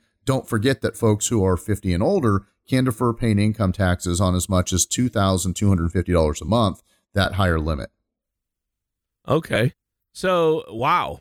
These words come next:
Speaker 2: Okay. We, we've talked about the importance of, uh, four oh one K matches as well.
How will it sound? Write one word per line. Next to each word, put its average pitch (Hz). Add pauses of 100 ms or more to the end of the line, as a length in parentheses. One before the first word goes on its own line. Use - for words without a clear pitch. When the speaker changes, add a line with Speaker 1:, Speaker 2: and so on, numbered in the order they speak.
Speaker 2:
Okay. 110
We, 131
we've 135
talked 175
about 143
the 143
importance 120
of, 113
uh, 98
four 147
oh 135
one 123
K 117
matches 113
as 107
well. 107